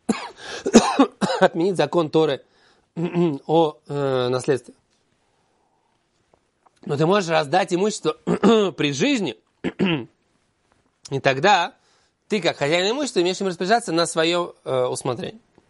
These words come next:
Вот это вот логика. В им, если это человек, который,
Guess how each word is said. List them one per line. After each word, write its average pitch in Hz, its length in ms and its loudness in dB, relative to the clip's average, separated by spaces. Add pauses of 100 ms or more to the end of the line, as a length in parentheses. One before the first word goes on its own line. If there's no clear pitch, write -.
(140)
Вот 156 180 -8
это 180 160 2
вот 147 160 -2
логика. - 300 -8 (2000)
В 139 100 -2
им, 165 460 0
если 175 300 -2
это 165 360 -4
человек, 160 260 2
который, 143 320 -2